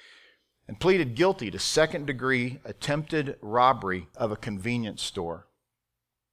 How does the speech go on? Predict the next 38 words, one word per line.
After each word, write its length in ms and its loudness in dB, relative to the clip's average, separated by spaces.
He 80 -12
said 260 4
he 120 0
knew 300 2
that 120 0
he 100 -4
could 320 -2
face 400 2
a 60 -2
maximum 580 0
prison 580 -6
term 360 -6
of 120 -6
seven 440 -2
years. 640 -4
But 120 0
he 60 2
not 200 6
only 140 2
confessed 560 0
to 40 -4
the 120 0
attempted 480 -4
crime, 560 2
he 100 -10
told 400 2
the 80 -2
judge 800 4
he 140 -6
did 320 8
it 180 6
because 280 -4
he 80 0
wanted 320 0
to 100 -2
return 500 -2
to 60 -4
prison. 520 -4